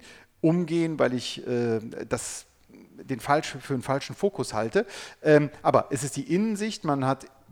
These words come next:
möglicherweise auch im Konzern, man kann sagen, guck mal, unser Wettbewerber A macht das auch, also wird das schon stimmen. Was der Kunde macht, haben wir nicht betrachtet hierbei.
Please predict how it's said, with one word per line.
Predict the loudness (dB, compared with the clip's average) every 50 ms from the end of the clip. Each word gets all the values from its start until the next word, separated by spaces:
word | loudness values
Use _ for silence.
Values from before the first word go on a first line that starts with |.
| -12 _
möglicherweise | -2 -2 0 0 2 2 4 4 4
auch | 2 2
im | 0 -2
Konzern, | -4 -6 -8 -6 -6 -4 -2 0 2 2 0 -2 -2 -4
man | -2 -2 -2
kann | -2 -4 -6 -6 -2
sagen, | -2 0 0 0 0 -2 -6
guck | -6 -8 -8 -4
mal, | -2 0 2 2 2 0 -2 -4
unser | -4 -2 0 0 2 2
Wettbewerber | 0 -2 -2 0 2 2 2 2 0 0
A | 0 0
macht | 2 2 0 0 -2
das | -6 -6 -6
auch, | -4 0 2 4 4 2 2
also | -2 -2 0 -2 0 2
wird | 0 0 0
das | -4 -6
schon | -4 -4 -6 -6
stimmen. | -6 -8 -6 -6 -6 -6 -6 -10 -14 -18 -20 -20 -20 _ _ _ _ _ _ _ _ _ _
Was | -2 0 0
der | 0 -4
Kunde | 0 6 6 6 6 4 0
macht, | 4 6 4 4 4 0 -6 -14 -16 -20 _ -20 -20 _ _
haben | -8 -6 -4 -4
wir | -4
nicht | -4 -4 0 0 0 0 -2 -4
betrachtet | -4 -6 -4 -6 -10 -10 -10 -16 -18 -12
hierbei. | -10 -10 -6 -4 -6 -6 -6 -10